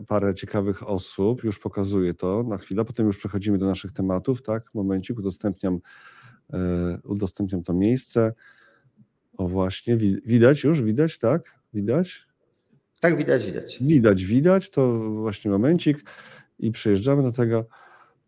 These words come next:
Speaker 1: Mm, oczywiście cała masa programów, tu, e, punktów, to musi-, musicie sobie sprawdzić na stronie, za chwilę wrzucę link.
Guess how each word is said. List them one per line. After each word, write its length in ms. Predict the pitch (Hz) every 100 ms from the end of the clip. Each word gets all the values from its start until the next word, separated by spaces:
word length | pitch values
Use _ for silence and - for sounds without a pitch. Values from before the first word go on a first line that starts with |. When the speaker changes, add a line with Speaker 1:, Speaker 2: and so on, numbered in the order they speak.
| -
Speaker 1:
Mm, 240 | 107 101 117
oczywiście 420 | 110 131 117 110
cała 220 | 98 113
masa 200 | 104 98
programów, 340 | 101 110 131 117
tu, 320 | 117 101 107
e, 280 | 104 104 107
punktów, 320 | 175 175 123
to 60 |
musi-, 360 | 110 98 117 113
musicie 380 | 117 120 127 110
sobie 220 | 120 107
sprawdzić 420 | - 123 110 101
na 80 | 104
stronie, 360 | - 151 147 107
za 100 | 104
chwilę 360 | - 117 107 - - - - -
wrzucę 320 | 101 113 110
link. 340 | 101 147 165